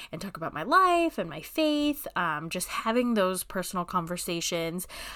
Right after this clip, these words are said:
um, maybe even talking about tough topics, um, but also just sharing stories and having fun. Um, I'll also have a few, uh, episodes where I have guests on now and again, like episode two.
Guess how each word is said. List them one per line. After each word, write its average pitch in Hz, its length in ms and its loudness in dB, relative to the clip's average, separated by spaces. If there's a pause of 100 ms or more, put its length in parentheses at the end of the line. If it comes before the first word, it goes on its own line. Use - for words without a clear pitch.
(120)
um, 151 440 -2
maybe 240 340 4
even 254 200 4
talking 190 360 -2
about 175 320 0
tough - 260 -4
topics, 156 760 0
um, 151 460 -2
but 185 220 -2
also 240 440 0
just 180 260 -4
sharing 233 440 -2
stories 160 460 -4
and 160 160 -10
having 135 320 -8
fun. 98 420 -8 (520)
Um, 165 300 2
I'll 156 140 6
also 175 320 0
have 185 140 2
a 180 80 0
few, 170 520 2
uh, 147 160 4 (260)
episodes 165 560 -2
where 156 140 -2
I 143 60 0
have 170 320 -4
guests 170 400 0
on 302 260 4
now 311 160 8
and 311 80 6
again, 302 400 4
like 160 260 -4
episode 170 600 -4
two. 226 440 2